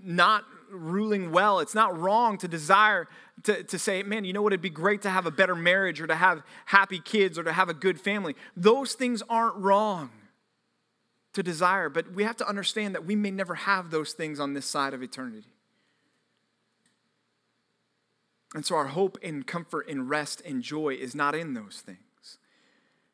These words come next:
Because the flip side is, is true, and that is this. If you have the perfect job, if you are the boss,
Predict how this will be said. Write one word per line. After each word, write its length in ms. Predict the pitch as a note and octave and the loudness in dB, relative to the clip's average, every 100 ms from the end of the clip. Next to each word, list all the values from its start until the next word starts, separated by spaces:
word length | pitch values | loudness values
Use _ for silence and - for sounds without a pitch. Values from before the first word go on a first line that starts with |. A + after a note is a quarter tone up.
| _ _ _ | _ _ _
Because 300 | D3 E3+ D3+ | -4 -4 -4
the 80 | D#3 | -4
flip 200 | F#3+ F3+ | -4 -4
side 420 | F#3 D#3+ D3 C#3+ | 0 0 0 -2
is, 340 | C3 A#2 - - - | -6 -8 -12 -16 -14
is 220 | C#3+ B2 | -12 -12
true, 420 | - F3+ D#3+ A#2+ | -12 -10 -8 -6
and 100 | A#2+ | -4
that 120 | C3+ | -4
is 120 | C3+ | -4
this. 320 | C3 D3 A#2 C3 | -4 -6 -6 -10
If 100 | - | -12
you 140 | F3+ | -8
have 500 | F3+ E3 C#3+ C3 - _ | -4 -4 -6 -12 -20 _
the 80 | C#3 | -12
perfect 380 | - D#3 C3+ C#3+ | -4 -4 -6 -8
job, 320 | C#3+ A#2 G#2 A2+ _ _ _ _ _ | -6 -6 -8 -18 _ _ _ _ _
if 140 | - D#3+ | -10 -4
you 120 | F#3+ | -2
are 180 | E3+ G3 | 2 2
the 100 | C#3+ | 0
boss, 680 | A#2+ G#2 F2+ - - - | -6 -8 -10 -14 -12 -10